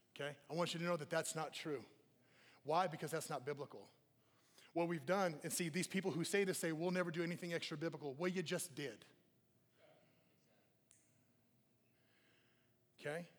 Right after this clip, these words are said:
If we went in order, we would see that most churches are operating just pastor, administrator, and teacher only,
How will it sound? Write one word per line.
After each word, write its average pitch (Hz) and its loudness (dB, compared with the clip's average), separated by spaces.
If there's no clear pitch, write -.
If 139 -4
we 170 4
went 208 4
in 233 -2
order, 185 2
we 156 0
would 156 -2
see 190 0
that 143 -2
most 185 0
churches 151 0
are 143 -4
operating 147 0
just 139 -8
pastor, 180 0
administrator, 135 0
and 131 -10
teacher 139 -6
only, 127 -6